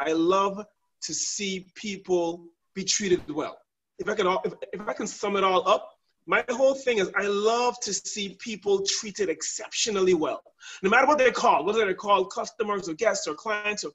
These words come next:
pa-, or passengers or coworkers or direct reports or people who you report to, I love to see people treated like they're V I Ps, you see? And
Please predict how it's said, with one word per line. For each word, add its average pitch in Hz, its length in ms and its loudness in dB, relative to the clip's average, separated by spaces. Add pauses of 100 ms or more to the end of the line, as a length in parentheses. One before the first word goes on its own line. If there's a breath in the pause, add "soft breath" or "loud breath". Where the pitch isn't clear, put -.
pa-, - 100 -6 (280 loud breath)
or 156 160 -6
passengers 202 800 -2
or 147 100 -4
coworkers 208 760 -2 (240 loud breath)
or 175 140 0
direct 190 380 0
reports 214 480 -2
or 151 80 -4
people 208 260 -12
who 220 80 -4
you 196 120 -2
report 190 440 -2
to, 240 220 -10 (200 loud breath)
I 175 120 -2
love 208 320 4
to 185 100 -4
see 196 380 -6
people 190 340 2
treated 196 300 -2
like 165 140 2
they're 165 120 0
V 180 260 -2
I 165 120 2
Ps, 170 720 -8 (160)
you 160 80 -8
see? 208 160 4 (1120 loud breath)
And 240 440 4